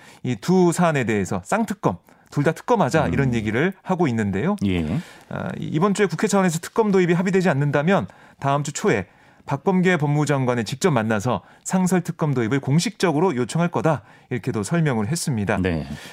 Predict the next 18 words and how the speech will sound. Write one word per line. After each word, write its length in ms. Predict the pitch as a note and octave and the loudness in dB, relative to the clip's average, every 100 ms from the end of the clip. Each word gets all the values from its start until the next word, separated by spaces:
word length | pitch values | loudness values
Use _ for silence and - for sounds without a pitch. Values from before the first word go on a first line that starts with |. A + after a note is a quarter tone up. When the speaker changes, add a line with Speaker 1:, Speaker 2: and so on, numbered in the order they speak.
| - | -10
Speaker 1:
그러니까 260 | - E3 - | -4 -4 -4
지금 240 | - F#3 G#3 | -4 0 2
보면, 480 | E3+ G3 G3+ D3+ F#2+ - - - _ - | 2 4 2 0 -4 -12 -20 -20 _ -8
어, 400 | G#2+ G#2 G#2 - - - - | -6 -4 -4 -6 -10 -14 -6
대선 260 | C#3 C#3+ B3 | -2 2 2
후보들이 880 | G#3 G3+ D3 B2+ A2+ G#2 G#2+ A#2+ - | 2 2 2 0 0 0 -2 -6 -8
이 180 | - A2+ | -8 -8
혐의가 1000 | A2+ G#3 G3 F3 D3+ A#2+ E2+ B2+ C3+ A#2+ | -4 0 2 2 0 -2 -4 -4 0 0
좀 200 | G#2+ A#2+ | -2 -2
있는, 380 | A#2+ C3 G2+ C#3+ | 0 2 0 0
연루된, 560 | B2 D3 C#3+ G#2 D#3 A3 - - - - - | 2 2 2 2 0 -4 -12 -20 -20 -18 -10
어, 240 | G#2 G#2 F#2+ | -6 -6 -2
그런 280 | E3 D#3 | 0 0
상황이 300 | D3+ F#3 F#3 | 0 0 2
계속 200 | D#3+ C#3 C3+ | 0 -2 -4
되고 200 | C3+ D#3 | -2 -2
있기 160 | C#3+ | -2
때문에 440 | - A2 B2+ E3 | -4 -4 -2 -2